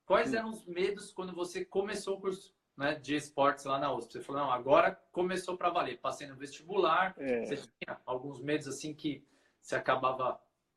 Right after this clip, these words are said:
Speaker 2: Rodolfo, é
Speaker 1: bambeando?
Speaker 2: claro, né? Tinha, tinha a questão de, "Será que eu vou ganhar dinheiro com isso? Será que eu, eu vou viver disso? Né? Será que eu tô fazendo a coisa certa?" Até porque o curso de bacharelado do esporte era o primeiro.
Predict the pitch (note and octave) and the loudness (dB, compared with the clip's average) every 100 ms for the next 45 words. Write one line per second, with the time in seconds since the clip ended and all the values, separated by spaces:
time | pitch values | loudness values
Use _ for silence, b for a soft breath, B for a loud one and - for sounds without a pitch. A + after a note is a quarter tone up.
0 | _ _ - - D#3 D3 F3 D3 C#3 C#3 | _ _ -20 -4 2 6 8 8 6 4
1 | B2 A2 G#2+ A#2+ B2+ A#2+ - F3 D#3+ - | 4 4 2 4 4 4 6 6 6 4
2 | F3 - D3+ B2 - C3 - B2+ A#2 D#3 | 0 2 2 2 4 2 4 2 2 0
3 | F#3 F3+ B2 G#2+ G#2 A2+ G2+ - A#2 G2+ | 0 2 4 4 2 -2 -4 2 2 2
4 | - - _ _ _ - C#3 B2+ - C3+ | -8 -18 _ _ _ 2 8 8 12 10
5 | A#2 A#2+ A2+ C#3+ A2+ F#2+ A#2+ G#2+ G2 A#2+ | 12 8 10 12 10 6 2 6 8 8
6 | F2+ A2+ B2 - - b b b b b | 8 4 0 -4 -12 b b b b b
7 | _ A#2 A2+ A#2+ A#2 - A#2+ - A2 G#2+ | _ -2 0 6 6 6 0 2 0 2
8 | G#2+ G#2 - C#3+ - A#2+ - B2+ - D#3+ | 0 0 4 6 6 8 8 8 10 10
9 | E3 D3 - B2+ C3+ A#2 A2 - C3+ E3 | 10 6 6 8 8 10 6 4 4 4
10 | G#3 A3 - F4 G3 G3 A#2+ | 4 4 10 12 12 12 8